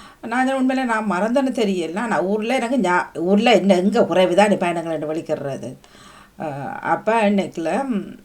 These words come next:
அஹ், சொன்னார். நான் சொன்னேன், "தெரியல, நான் அநேகமா இங்க," இப்ப இவர் சொன்னபடியினால நமக்கு அது, கடவுளே,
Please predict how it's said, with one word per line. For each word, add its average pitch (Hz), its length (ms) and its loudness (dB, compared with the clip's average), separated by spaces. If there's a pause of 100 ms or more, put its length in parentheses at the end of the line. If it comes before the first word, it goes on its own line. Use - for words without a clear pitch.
(200)
அஹ், 170 360 -6
சொன்னார். 302 520 0
நான் 392 240 -8
சொன்னேன், 370 220 -4
"தெரியல, 302 420 4
நான் 214 340 2
அநேகமா 247 380 0
இங்க," 320 200 -2
இப்ப 214 380 0
இவர் 214 240 8
சொன்னபடியினால 370 680 6
நமக்கு 359 320 4
அது, 254 200 4
கடவுளே, 262 580 2